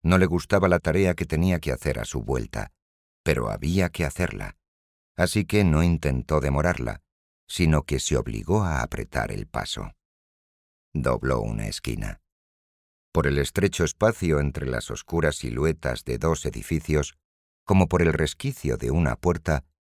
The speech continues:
vio la página de un calendario gigante suspendido en el cielo. Era el calendario que el alcalde de Nueva York había erigido el año anterior encima de un edificio, para que los ciudadanos pudiesen saber el día del mes,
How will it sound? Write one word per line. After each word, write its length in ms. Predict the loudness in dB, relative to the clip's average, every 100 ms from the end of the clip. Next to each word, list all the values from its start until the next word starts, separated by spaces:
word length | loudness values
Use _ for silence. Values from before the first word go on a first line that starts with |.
| _ _
vio 280 | -8 0 2
la 160 | 4 2
página 440 | 0 0 0 0
de 140 | 0 0
un 140 | 0
calendario 720 | 0 0 0 0 0 0 -2
gigante 840 | -4 -8 -4 2 2 2 -2 -4
suspendido 920 | -4 -4 -6 -6 -6 -4 -6 -6 -6 -8
en 140 | -8
el 140 | -8
cielo. 480 | -8 -8 -8 -8 -12 -16 _ _ _ _ _ _ _ _ _ _ 2
Era 220 | 2 4
el 160 | 2
calendario 760 | 0 0 0 0 0 2 0 0
que 180 | -2 -2
el 120 | -4
alcalde 640 | -8 -4 0 0 0 0
de 120 | 0
Nueva 300 | -2 -2 -4
York 360 | 0 0 0 -8 _ 0
había 300 | 2 2 -2
erigido 460 | -4 -4 -2 0
el 100 | 2
año 220 | 2 2
anterior 520 | 2 -2 -4 -2 -2 -2
encima 540 | -4 -6 -4 -4 -4
de 220 | -6 -4
un 220 | -2 -2
edificio, 720 | -4 -8 -8 -8 -8 -8 -10 -14 _ _ _ _ _ _
para 220 | 0 0
que 100 | 0
los 260 | 0 0 -2
ciudadanos 680 | -4 -2 2 4 4 2 -4
pudiesen 540 | -8 -2 0 0 -2
saber 320 | 0 0 2
el 200 | 2 0
día 280 | -2 0 0
del 180 | 2 2
mes, 380 | 2 0 -2